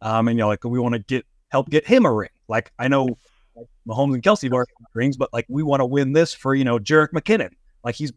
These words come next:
a veteran in this league, been here a long time. Like, he cares about winning a lot, and we wanna kinda go out there and win one for him and, like, see other guys on your team experience that feeling, uh, as long as you, as, as well as you experience it again. Um, but yeah, uh, yeah, but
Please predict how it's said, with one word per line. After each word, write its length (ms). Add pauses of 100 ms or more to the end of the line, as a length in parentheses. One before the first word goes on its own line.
(120)
a 100
veteran 380
in 100
this 180
league, 320
been 140
here 80
a 80
long 260
time. 300
Like, 140
he 100
cares 320
about 220
winning 260
a 140
lot, 500 (320)
and 140
we 100
wanna 160
kinda 240 (140)
go 120
out 140
there 100
and 80
win 180
one 120
for 180
him 280
and, 120
like, 160
see 280
other 220
guys 280
on 80
your 100
team 280
experience 500
that 200
feeling, 340 (400)
uh, 80
as 140
long 160
as 100
you, 260
as, 340 (140)
as 160
well 220
as 120
you 80 (220)
experience 420
it 80
again. 200 (640)
Um, 360
but 200
yeah, 200 (420)
uh, 300
yeah, 140 (100)
but 120